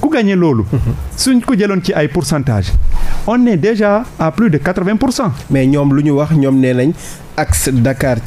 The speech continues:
Speaker 2: Thiès ak Diourbel, ñoom ñoo ko gagné. Kii gañ axe yooyu rek, gagné nga lu bari ci électorat bu Sénégal.
Speaker 1: Non, mais mun na, war nañu aussi fàttale aussi benn affaire. Dakar, on l'avait pas gagné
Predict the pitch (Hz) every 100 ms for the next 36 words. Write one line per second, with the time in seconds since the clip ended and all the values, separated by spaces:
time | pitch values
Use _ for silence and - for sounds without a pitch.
0 | - 143 147 - - - - 120 113 139
1 | 127 123 180 269 135 120 131 131 131 127
2 | 123 143 - 147 135 139 131 127 - 135
3 | - 131 120 117 117 170 - - - -
4 | 123 131 123 131 131 117 123 190 - 131
5 | 127 131 139 143 156 160 156 185 170 156
6 | 113 117 151 190 180 180 - - - 147
7 | 165 202 196 185 160 196 196 185 277 185
8 | 170 170 151 156 151 147 139 135 123 135
9 | 131 123 107 98 - - - - 131 170
10 | 214 226 185 151 147 147 170 170 214 165